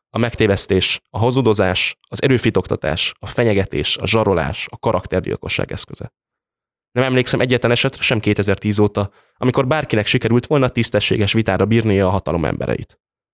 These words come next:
Karsainak sikerült. Olyan fórum előtt hívta ki párbajra a kormányt, ahol az nem térhet ki állításai és érvei elől. A strasbourgi bíróság nincs alávetve a ner urának. Nem Karsai az első, aki az ejeb elé vitte az állammal folytatott jogvitáját.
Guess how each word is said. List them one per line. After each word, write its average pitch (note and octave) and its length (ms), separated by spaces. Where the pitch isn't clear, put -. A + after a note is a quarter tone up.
Karsainak A#2+ 460
sikerült. - 580
Olyan C#3+ 160
fórum C#3+ 300
előtt B2 160
hívta B2 220
ki A2 100
párbajra A2 440
a G2 40
kormányt, B2+ 460
ahol A2 180
az A#2 80
nem C#3+ 180
térhet C3 340
ki - 140
állításai C#3+ 580
és A2+ 180
érvei F#2+ 360
elől. - 320
A - 80
strasbourgi C#3+ 460
bíróság C#3 420
nincs A2 220
alávetve F2 440
a E2+ 40
ner - 180
urának. - 500
Nem A2 160
Karsai G#2 380
az G2 100
első, C3+ 520
aki A2+ 180
az F#2+ 100
ejeb A#2 200
elé G#2 160
vitte G2+ 240
az G2 100
állammal G2+ 360
folytatott - 380
jogvitáját. - 600